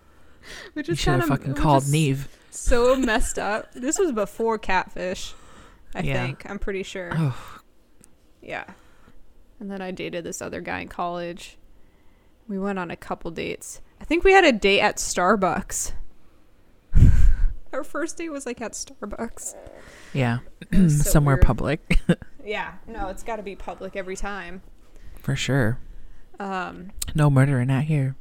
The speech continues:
Speaker 1: Right. And I think,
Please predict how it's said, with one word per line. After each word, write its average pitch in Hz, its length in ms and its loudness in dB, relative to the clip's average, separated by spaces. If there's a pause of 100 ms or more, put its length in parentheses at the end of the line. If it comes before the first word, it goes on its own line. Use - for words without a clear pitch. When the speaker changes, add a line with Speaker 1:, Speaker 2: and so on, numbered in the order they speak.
(160)
Speaker 1:
Right. 139 440 -8 (1160)
And 190 580 -12 (1800)
I 208 100 -8
think, 214 320 -6